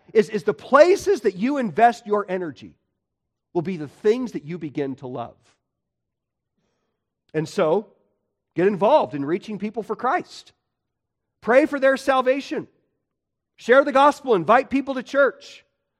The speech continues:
Listen to their heart. And as you invest in that, God will grow your vision and your passion. And God will use you to reach them. And that's what Paul did. He prayed for his people.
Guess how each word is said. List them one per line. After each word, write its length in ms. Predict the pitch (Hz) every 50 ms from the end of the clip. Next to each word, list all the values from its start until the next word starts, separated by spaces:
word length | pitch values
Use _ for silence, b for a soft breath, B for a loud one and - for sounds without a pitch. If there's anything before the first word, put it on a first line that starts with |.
| _ -
Listen 380 | 156 202 262 262 - 302 294 269
to 80 | 285
their 160 | 285 285 277
heart. 460 | 208 214 262 262 190 - _ _ _ _ _ _ _ _ _ _ _ _ _ _ _ _ _ _ _ _ _ _ -
And 140 | 233 226 214
as 200 | 208 180 139 147
you 300 | 170 240 294 320 330 339
invest 720 | 285 220 190 185 147 143 135 143 247 277 320 - - - - -
in 220 | 247 254 240 214
that, 320 | 165 208 190 180 156 151
God 320 | 131 180 185 208 226 190 165
will 120 | 170 156
grow 380 | 131 117 131 160 196 220 254 -
your 180 | 254 262 247
vision 440 | 196 151 190 208 196 190 202 196 196
and 140 | 175 156 160
your 120 | 143 135
passion. 440 | - - 117 107 107 _ _ 110 _ _ _ _ _ _ _ _ _ _ _ _ _ _ _ _ _ _ _ _ _ _ _ _ _
And 100 | - 123
God 220 | 113 139 143 151 147
will 100 | 147 131
use 280 | 127 135 143 143 139
you 80 | 139 127
to 120 | - 135
reach 320 | 101 98 98 92 _ _ _
them. 120 | - _ _ _ _ _ _ _ _ _ _ _ _ _ _ _ _ _
And 100 | - 139
that's 180 | 170 208 - -
what 140 | 214 -
Paul 180 | - 214 190 185
did. 200 | 170 185 147 - _ _ _ _ _ _ _ _ _ _ _ _ _ _ _ -
He 80 | 127
prayed 320 | - - 147 151 175 180 -
for 100 | 208 196
his 120 | 185 -
people. 320 | - 135 123 - - 85